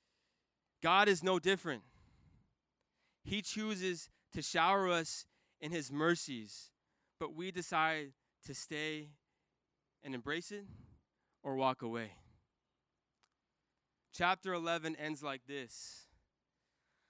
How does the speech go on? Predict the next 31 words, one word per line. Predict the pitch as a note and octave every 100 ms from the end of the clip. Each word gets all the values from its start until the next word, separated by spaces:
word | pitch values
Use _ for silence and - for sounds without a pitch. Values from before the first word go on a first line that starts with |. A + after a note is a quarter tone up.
| _ _ _ _ _ _ _ _ _
The | D#3
se-, | - G3+ - -
then | D#3+ F#3
the | F3
seventh | F#3+ G#3 G3 E3+
angel | F#3 E3 E3
blew | D3 F3+
his | F3 D#3
trumpet, | - D#3+ C#3+ A#2 - - - - _ _ _ _ -
and | D3
there | D#3+
were | D3+
loud | C#3+ D3 E3
voices | C#3 D#3 D#3 - B2+ A#2 - - -
in | B2
heaven | D3+ D3 A#2 G2+ G2 _ _ _ _ _ _ _
saying, | - C#3+ C3+ B2+ B2 A#2+ _ _ _ _ _ _ _ _ _ _ _ _ _ _ _ _ _ _ _ _ _
"The | C#3+
kingdom | - F3+ G3 F#3+ - _ _ _ _ _ -
of | D#3
our | C#3+ C#3+
world | D3 D#3 D3
has | B2+
come, | - D3+ D3 D3 C#3+ _ _ _
become | D3 - D#3+
the | C#3
kingdom | - D#3 D3+
of | C#3
our | C3
Lord | A#2+ B2+ C3+ A#2+
God, | B2 A#2+